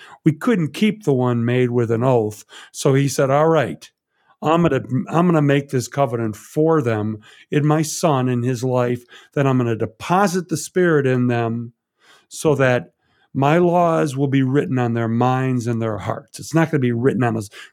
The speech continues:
cold stone tablet, but now it's gonna be written on hearts of flesh through his Spirit. So you can see a,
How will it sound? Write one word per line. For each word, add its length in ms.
cold 540
stone 600
tablet, 580
but 120
now 200
it's 140
gonna 160
be 140
written 360
on 180
hearts 400
of 120
flesh 440
through 300
his 280
Spirit. 600
So 340
you 100
can 160
see 220
a, 140